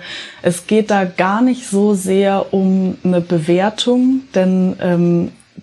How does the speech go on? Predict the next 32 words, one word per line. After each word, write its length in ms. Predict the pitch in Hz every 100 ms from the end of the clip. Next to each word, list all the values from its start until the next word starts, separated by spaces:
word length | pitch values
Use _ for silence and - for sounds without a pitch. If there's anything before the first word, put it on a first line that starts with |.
| -
die 80 | 190
Bewertung 580 | 175 165 175 196 202 190
an 160 | 170
sich, 360 | 160 202 202 - - -
die 80 |
kann 220 | 180 185 196
man 120 | 180
ja 100 | 170
nicht, 320 | 170 - 185 - - - - -
noch 180 | 185 175
nicht 180 | 185 -
so 100 | 175
liefern. 580 | 170 240 - 180 175
Also 300 | 185 165 165
wenn's 420 | 156 170 170 - - - - - - - _ -
wenn's 180 | 170 175
keine 260 | 180 175
Urteile 680 | 175 226 214 - 180 175 170
gibt 340 | 165 175 170
und 160 | 175 170
so 140 | 175
weiter. 540 | 160 160 190 - 226 233
Und, 320 | - 190 180 -
ähm, 520 | 185 180 180 180 170 - _ _ _ _ _ _ _ _ _ _ _ _
ich 160 | - -
glaube, 280 | 185 185 190
da 120 | 185
geht's 340 | 175 190 190
darum, 420 | - 185 185 190 185
dass 220 | 180 -
man 480 | 180 170 170 175 - -
unterrichtet 1080 | 185 170 170 185 240 - 254 247 247 -